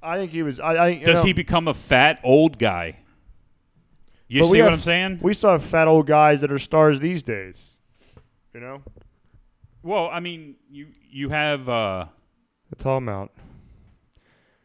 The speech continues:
Speaker 1: I, I, I think that,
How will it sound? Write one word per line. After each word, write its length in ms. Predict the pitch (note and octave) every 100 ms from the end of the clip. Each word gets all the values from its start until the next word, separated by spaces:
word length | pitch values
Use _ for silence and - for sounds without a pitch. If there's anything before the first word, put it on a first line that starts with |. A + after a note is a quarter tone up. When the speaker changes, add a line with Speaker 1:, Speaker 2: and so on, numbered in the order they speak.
| _ _ _ _ _ _ _ _ _ _
Speaker 1:
I, 140 | - A#3
I, 320 | A#3 A3+ D#3+ _ _ _ - - _ _ _ _ _ _ _ _ _ -
I 140 | F#3
think 380 | F#3+ A#3 A#3+ A#3+
that, 360 | G3+ D#3+ -